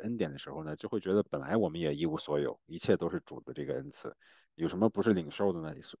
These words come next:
所以如果知道什么东西都是主的恩赐的话，就不会觉得什么事情是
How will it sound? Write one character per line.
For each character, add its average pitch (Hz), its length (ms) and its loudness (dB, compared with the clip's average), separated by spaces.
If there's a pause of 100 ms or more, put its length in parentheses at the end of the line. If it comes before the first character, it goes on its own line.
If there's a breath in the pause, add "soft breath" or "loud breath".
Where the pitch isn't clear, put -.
(120)
所 196 240 -6
以 - 280 -2
如 104 120 -4
果 120 100 10
知 - 160 0
道 110 160 8
什 - 160 -2
么 98 60 -6
东 101 160 0
西 - 100 -8
都 98 140 6
是 92 100 2
主 73 160 -4
的 67 80 2
恩 85 180 0
赐 - 140 -6
的 76 100 4
话， - 280 0 (520 soft breath)
就 - 140 -2
不 170 160 -4
会 214 140 10
觉 80 100 0
得 82 140 4 (460)
什 - 200 -6
么 - 80 0
事 - 180 -4
情 73 220 -10 (140)
是 76 340 -2